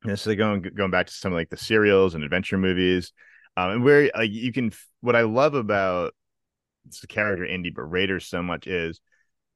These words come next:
when you really look at it, you can see some of that Bond D N A. But once they went a direction,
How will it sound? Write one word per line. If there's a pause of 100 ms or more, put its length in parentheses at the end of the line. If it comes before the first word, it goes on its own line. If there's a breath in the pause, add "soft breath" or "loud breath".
(220)
when
you
really
look
at
it,
you
can
see
some
of
that
Bond
D
N
A. (560)
But
once
they (440)
went
a
direction,